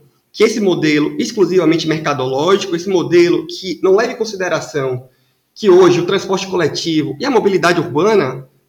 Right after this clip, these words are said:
é, em geral, é um direito social e, portanto, toda a sociedade deve participar do seu financiamento,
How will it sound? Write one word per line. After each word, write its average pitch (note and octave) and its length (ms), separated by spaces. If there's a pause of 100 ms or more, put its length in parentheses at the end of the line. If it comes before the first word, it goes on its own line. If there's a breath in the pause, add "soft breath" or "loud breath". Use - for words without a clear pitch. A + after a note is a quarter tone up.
(240)
é, C#3 140
em D3 100
geral, D3 840 (100)
é A3 140
um A3 120
direito E3+ 360
social D3+ 1000 (540)
e, G3+ 60
portanto, G3+ 800
toda C#4+ 380
a A#3+ 40
sociedade D#3 680
deve F#3 180
participar D#3 560
do D#3+ 140
seu G#3 220
financiamento, E3+ 1080